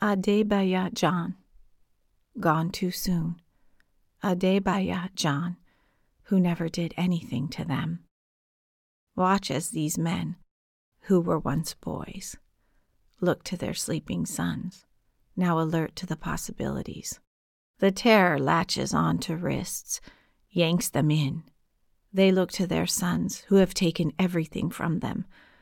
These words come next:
who are still taking everything from them. The sons bound to them forever. And two weeks,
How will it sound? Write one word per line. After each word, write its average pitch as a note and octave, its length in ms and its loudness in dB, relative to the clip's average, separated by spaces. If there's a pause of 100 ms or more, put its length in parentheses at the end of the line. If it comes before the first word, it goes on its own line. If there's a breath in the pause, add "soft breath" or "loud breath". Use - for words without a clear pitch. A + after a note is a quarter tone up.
(140 soft breath)
who A3+ 160 8
are G3 100 8
still A3 540 4
taking E3 540 0
everything D#3+ 540 0
from - 300 -2
them. - 320 -8 (600)
The F#3 140 6
sons F3 520 4
bound F3 520 4
to - 100 -2
them - 300 -2
forever. - 720 -6 (1120)
And E3 220 -2
two G3 240 6
weeks, F#3+ 540 0